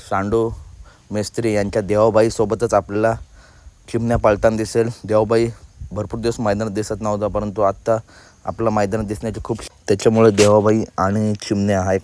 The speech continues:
टॉपचा पायरा मित्रांनो आपल्याला नक्कीच दिसू शकतो. फुल तुफान असं स्पीड लागतो मित्रांनो या गाडीला. कालच या जोडीने एक नंबर केला आहे आणि पुन्हा एकदा या मैदानासाठी, सिद्धेश्वर केसरीसाठी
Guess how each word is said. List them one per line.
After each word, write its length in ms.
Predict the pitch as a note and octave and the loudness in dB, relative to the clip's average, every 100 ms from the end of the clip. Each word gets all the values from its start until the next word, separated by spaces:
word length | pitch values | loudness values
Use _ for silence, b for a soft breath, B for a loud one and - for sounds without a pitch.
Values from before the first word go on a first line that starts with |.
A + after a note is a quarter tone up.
| - | 0
टॉपचा 280 | G2 - A2+ | -2 0 0
पायरा 260 | G#2+ G#2 G#2+ | 4 4 2
मित्रांनो 340 | G2 G#2 G#2 | 0 -2 -2
आपल्याला 280 | G2+ G#2+ F#2+ | -2 -2 -4
नक्कीच 200 | - G2 | -4 -8
दिसू 280 | F2+ - F2+ | -8 -8 -10
शकतो. 280 | - F#2+ - B B B - | -4 -4 -6 B B B -14
फुल 360 | - G#2 G#2+ G#2 - _ | -2 0 0 -4 -10 _
तुफान 300 | G2+ F#2 G#2 | -6 -2 0
असं 140 | G#2 G#2 | 0 -4
स्पीड 320 | - - G#2 | -6 -4 0
लागतो 340 | G#2 G2 - | 2 2 -2
मित्रांनो 280 | G2 F#2 G2+ | -4 -4 -2
या 80 | G2 | 2
गाडीला. 280 | F#2+ F#2+ F#2+ | 4 2 2
कालच 340 | F#2+ F#2 G2 | 2 2 2
या 60 | G#2 | 0
जोडीने 360 | F#2+ F#2 F#2+ F#2 | 0 0 -2 -4
एक 120 | G2 | -4
नंबर 280 | G2 G2 F#2+ | -2 -2 -2
केला 260 | G2 F#2+ | -2 2
आहे 200 | F#2+ F#2+ G2 B B B - | 2 0 -4 B B B -10
आणि 120 | F#2 - | -8 -4
पुन्हा 300 | F#2+ G2 G2 | -4 -2 -2
एकदा 260 | F#2 G2 | 0 2
या 200 | F#2+ G2 G2 b b b b b b _ | 2 2 -2 b b b b b b _
मैदानासाठी, 720 | G2 F#2+ F#2 G#2 G2+ F#2 G2+ F#2+ - _ - | -2 0 0 0 -2 -2 -4 -6 -12 _ -10
सिद्धेश्वर 380 | F#2+ F2 G2+ G2+ | -4 -2 -2 -2
केसरीसाठी 580 | G2+ - G2+ G2 E2+ | -4 -2 -2 -2 -2